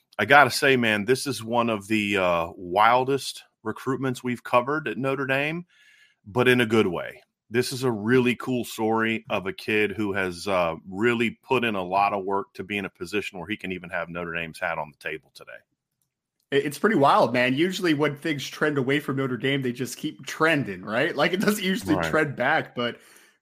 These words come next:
Speaker 2: give Bronte Johnson some credit. And obviously, if he picks Notre Dame, it's because he put his head down and he worked and he wanted to be a part of this class ultimately if he makes that decision for Notre Dame here. So, I mean, it's, it's a story of perseverance and hard work and work ethic. And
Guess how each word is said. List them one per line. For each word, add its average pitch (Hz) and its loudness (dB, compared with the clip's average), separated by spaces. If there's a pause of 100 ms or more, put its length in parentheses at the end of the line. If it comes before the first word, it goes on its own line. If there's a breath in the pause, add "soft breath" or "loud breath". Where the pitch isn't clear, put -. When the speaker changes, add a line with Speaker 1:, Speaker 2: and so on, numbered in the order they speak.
Speaker 2:
give 160 0
Bronte 165 2
Johnson 147 0
some 135 -6
credit. 123 -4
And 104 -6
obviously, 110 -4
if 110 -10
he 113 -6
picks 123 -8
Notre 110 -6
Dame, 123 0
it's 120 -4
because 113 -2
he 131 0
put 131 -2
his 139 -2
head 131 -2
down 135 2
and 104 -2
he 127 0
worked 135 -2
and 107 -4
he 135 0
wanted 123 -2
to 135 -10
be 127 0
a 110 -2
part 123 0
of 110 -4
this 107 -8
class 104 -4
ultimately 101 -8
if 107 -10
he - -12
makes 104 -6
that 101 -8
decision 101 -12
for - -12
Notre - -6
Dame 95 -12
here. - -16
So, 104 -2 (460 loud breath)
I 127 4
mean, 123 4
it's, 123 0
it's 135 0
a 127 2
story 151 2
of 143 2
perseverance 156 -2
and 120 0
hard 139 0
work 175 -2
and 110 -6
work 170 0
ethic. 170 -2
And 123 0